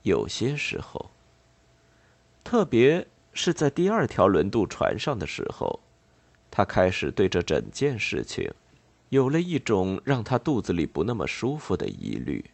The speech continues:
“我时常会想起你，我是时时刻刻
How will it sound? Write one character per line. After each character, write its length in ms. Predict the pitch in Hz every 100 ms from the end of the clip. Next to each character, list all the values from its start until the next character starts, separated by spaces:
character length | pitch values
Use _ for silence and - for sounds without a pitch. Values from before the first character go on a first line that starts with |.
| _ _ _ _ _ _ _ _ _ _ _ _ _ _ _ _ _ _
“我 140 | -
时 260 | - - -
常 440 | - - - 101 117 _ _ _
会 220 | - 123
想 380 | 85 - - 143
起 260 | - - -
你， 80 | - _ _ _ _ _ _ _ _ _ -
我 160 | 147
是 460 | 143 165 143 127 - _
时 320 | - - 160
时 220 | 220 135
刻 300 | 160 - 165
刻 580 | 107 - 190 110 62 -